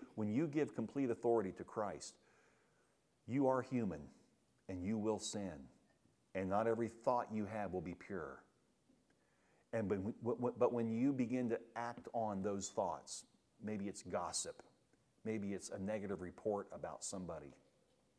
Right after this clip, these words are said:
you're contributing to a negative report, God comes to you 'cause he's your Lord and he loves you. And he gives you the opportunity to repent of it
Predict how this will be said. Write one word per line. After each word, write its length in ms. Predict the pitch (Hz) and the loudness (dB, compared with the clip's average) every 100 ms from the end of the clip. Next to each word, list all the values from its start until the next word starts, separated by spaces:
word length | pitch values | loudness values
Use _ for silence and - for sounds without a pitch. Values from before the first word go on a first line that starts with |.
| - | -10
you're 240 | 107 95 87 - | -2 -2 -2 -6
contributing 600 | 95 - 113 98 87 80 | -4 2 2 2 -4 -6
to 80 | 92 | -6
a 40 | 87 | -4
negative 360 | 95 90 92 | -4 -4 -6
report, 360 | 82 - 90 73 - - - - - _ _ - | -6 0 0 0 -10 -20 -20 -20 -20 _ _ -4
God 320 | 101 98 95 | 0 2 0
comes 360 | - 117 107 - | -4 -4 -4 -6
to 120 | - | -12
you 400 | 78 78 76 76 - _ _ _ _ _ _ _ _ - | -12 -12 -12 -14 -18 _ _ _ _ _ _ _ _ -8
'cause 140 | 92 | -6
he's 240 | 110 90 | -6 -6
your 120 | 87 87 | -6 -4
Lord 540 | 95 107 87 67 65 - _ _ _ _ _ _ _ _ - | -2 -2 -4 -6 -12 -18 _ _ _ _ _ _ _ _ -12
and 80 | 90 | -8
he 80 | 87 | -4
loves 400 | 90 107 98 - | -2 -4 -4 -8
you. 260 | 71 57 - _ _ _ _ _ _ _ - _ - | -10 -12 -16 _ _ _ _ _ _ _ -20 _ -8
And 140 | 95 | -4
he 60 | 92 | 0
gives 260 | 110 107 | 0 0
you 60 | 98 | -2
the 160 | 101 | -2
opportunity 560 | 98 95 - - 101 87 | -4 -4 -8 -6 -6 -6
to 80 | 80 | -8
repent 380 | 82 - 95 76 | -10 -10 -10 -10
of 140 | 65 | -12
it 120 | - | -18